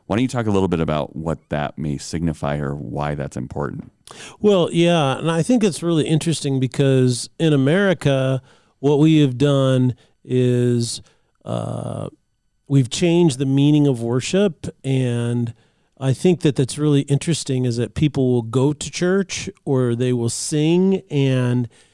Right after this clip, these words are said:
Speaker 2: it gives you the impression that it's something I do, you know, that's pleasing unto God. And I think, you know, they, you know, there's a quote in the Old Testament said that he inhabits the praise of his people, you know, but worship and praise, uh,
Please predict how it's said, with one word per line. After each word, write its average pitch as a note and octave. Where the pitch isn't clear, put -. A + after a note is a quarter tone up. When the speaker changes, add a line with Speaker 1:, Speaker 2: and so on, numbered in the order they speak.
Speaker 2:
it D3
gives C#3+
you D#3
the C#3
impression C#3+
that C3+
it's B2+
something D3
I B2+
do, D#3
you D3
know, F3+
that's D#3+
pleasing D#3+
unto E3
God. E3+
And F#3+
I G3
think, C4+
you C#3+
know, C#3
they, C#3
you D3+
know, B2
there's B2
a B2+
quote B2+
in B2
the B2+
Old A#2
Testament A#2
said A#2+
that A#2
he B2+
inhabits A#2+
the A#2
praise A#2
of G#2+
his G2+
people, A#2+
you A#2+
know, A#2
but D#3+
worship F#3+
and B2+
praise, D3+
uh, B2+